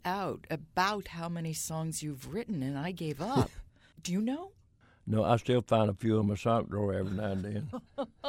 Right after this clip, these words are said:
Speaker 2: <laughs>
Speaker 1: Did you find that you write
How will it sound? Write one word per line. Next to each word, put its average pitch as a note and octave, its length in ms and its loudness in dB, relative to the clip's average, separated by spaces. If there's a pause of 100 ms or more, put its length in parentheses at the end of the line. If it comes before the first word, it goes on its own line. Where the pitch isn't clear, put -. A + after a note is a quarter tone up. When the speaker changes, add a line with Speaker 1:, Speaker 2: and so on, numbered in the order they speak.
(400)
Speaker 2:
<laughs> - 400 -4 (1120)
Speaker 1:
Did C#4+ 200 -4
you D#4+ 80 -2
find C#4 320 -4
that - 120 -6
you A3+ 60 -4
write G#3+ 300 -2